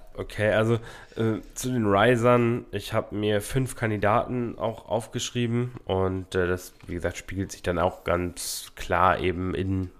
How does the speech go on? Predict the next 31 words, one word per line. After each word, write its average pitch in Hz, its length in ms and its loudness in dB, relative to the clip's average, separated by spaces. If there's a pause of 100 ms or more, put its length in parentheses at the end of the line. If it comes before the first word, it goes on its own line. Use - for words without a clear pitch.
(180)
dem 87 280 0 (520)
Ranking 90 600 -2
wieder 107 380 2 (440)
oder 85 200 2
in 82 80 0
dem, 82 180 0 (300)
ja. - 180 -4 (1300)
Äh, 107 240 6
mein 117 300 6
erster 123 260 0
Kandidat 120 400 6
ist - 160 -10
George 113 320 2
Pickens. 139 600 -2 (120)
Ich 101 260 -4
war, 107 300 4
ich 107 160 -8
mochte 117 260 -4
den 101 300 0
ja 92 200 4
auch, 90 200 -2 (160)
äh, 95 200 0
Pre-Draft, 113 840 2
ich - 140 -14
mochte 98 300 -6
den 92 460 -4
auch - 200 -8
Post-Draft 98 760 -2
eigentlich 80 320 -2
noch 87 320 -4
immer 101 520 2